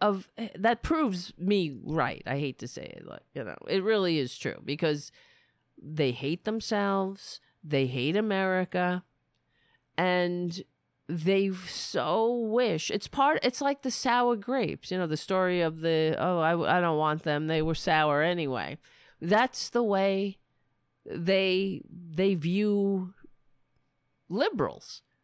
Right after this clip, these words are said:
They so want to be like normal people who can function in a free democratic society. They so wish they could get,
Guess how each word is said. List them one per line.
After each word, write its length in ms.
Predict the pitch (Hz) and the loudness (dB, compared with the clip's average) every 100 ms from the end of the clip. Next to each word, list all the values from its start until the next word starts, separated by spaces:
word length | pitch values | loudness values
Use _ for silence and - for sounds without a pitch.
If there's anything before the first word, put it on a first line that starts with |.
| - | 2
They 160 | 247 | 2
so 500 | 233 - - 254 285 | 2 -2 0 4 4
want 460 | 269 226 226 240 - | 4 2 2 2 -2
to 160 | - 208 | -2 -2
be 640 | 156 185 269 247 120 - _ _ _ _ _ _ _ | 0 0 2 0 -4 -10 _ _ _ _ _ _ _
like 500 | - 151 139 123 - - _ | -4 0 0 -2 -8 -20 _
normal 520 | 170 180 175 160 160 | -2 2 4 4 4
people 580 | 156 170 170 156 151 131 | 2 2 0 2 2 2
who 140 | 127 175 | 0 -2
can 200 | 175 160 | 0 -2
function 880 | - 208 196 175 - 165 135 123 - | 2 4 4 2 -2 -2 -2 -4 -2
in 120 | 180 | 0
a 80 | 165 | 0
free 320 | - 190 175 | 0 0 0
democratic 720 | 151 156 139 139 165 139 123 - | 2 0 0 0 2 2 0 -4
society. 760 | 139 - 101 113 107 - - _ _ _ _ _ | -6 -2 -2 -2 -6 -10 -14 _ _ _ _ _
They 200 | 165 190 | 2 2
so 560 | - - 208 226 220 | 0 0 2 4 4
wish 840 | 208 190 208 254 165 - - - - _ _ _ - | 2 2 2 2 0 -8 -10 -12 -16 _ _ _ 0
they 140 | 196 | 0
could 180 | 196 190 | 2 2
get, 380 | 190 185 165 | 4 2 2